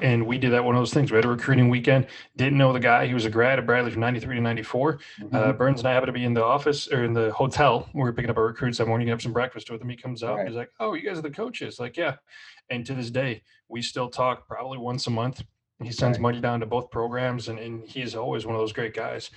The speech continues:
Speaker 2: Yeah.
Speaker 1: Um, and again, the one thing we always had, though,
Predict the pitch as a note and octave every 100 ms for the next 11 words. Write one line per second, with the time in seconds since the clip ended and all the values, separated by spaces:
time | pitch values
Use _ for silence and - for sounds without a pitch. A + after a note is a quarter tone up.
0 | - - - A#2 G#2+ F2+ B2+ A#2+ C#3 G#2
1 | A#2 C#3+ D#3 D#3 D3+ D#3+ D3+ F3+ G3 C#3+
2 | A2+ A2